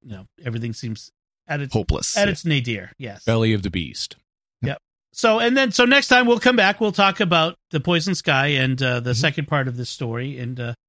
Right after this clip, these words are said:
Speaker 1: but in the meantime, uh, uh, first, I want any, any final notes about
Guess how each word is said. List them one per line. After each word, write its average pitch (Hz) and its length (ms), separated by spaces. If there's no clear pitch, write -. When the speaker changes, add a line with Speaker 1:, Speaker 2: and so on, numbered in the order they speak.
Speaker 1:
but 214 120
in 240 140
the 247 80
meantime, 208 720
uh, 160 100
uh, 190 80
first, 262 360
I 220 60
want 202 220
any, 214 320
any 202 200
final 240 380
notes 214 280
about 170 320